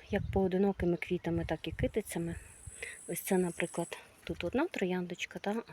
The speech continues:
тут от група з трьох троянд. А це бутон тільки розпускається. Так, через дощі, через, е, погодні умови вона вже з часом набуває таких от веснянок,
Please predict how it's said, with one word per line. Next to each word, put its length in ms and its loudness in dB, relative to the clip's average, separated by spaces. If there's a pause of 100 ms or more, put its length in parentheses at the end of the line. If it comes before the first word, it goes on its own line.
тут 220 -4
от 200 -8 (960)
група 340 -2
з 60 0
трьох 300 -2
троянд. 420 -6 (1800)
А 80 -10
це 140 -2
бутон 360 0
тільки 320 -6
розпускається. 840 -6 (1500)
Так, 160 2
через 320 2
дощі, 360 -2
через, 340 2 (580)
е, 220 -4
погодні 380 0
умови 280 2
вона 320 0
вже 340 -4
з 100 -12
часом 380 -4
набуває 500 -4
таких 420 -10
от 140 -12 (520)
веснянок, 760 -4